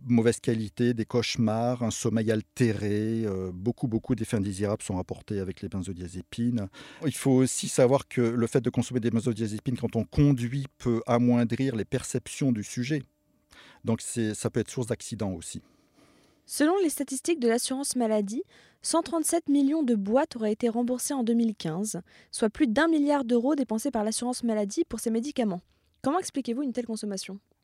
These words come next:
Speaker 1: Alors, il y a, je pense, le fait que les généralistes, euh, peuvent le prescrire de façon très large,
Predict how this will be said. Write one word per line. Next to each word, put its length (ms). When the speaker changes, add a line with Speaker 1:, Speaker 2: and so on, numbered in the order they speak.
Speaker 1:
Alors, 280
il 60
y 100
a, 160
je 260
pense, 340
le 140
fait 360
que 140
les 560
généralistes, 960
euh, 220
peuvent 220
le 80
prescrire 560
de 140
façon 320
très 260
large, 380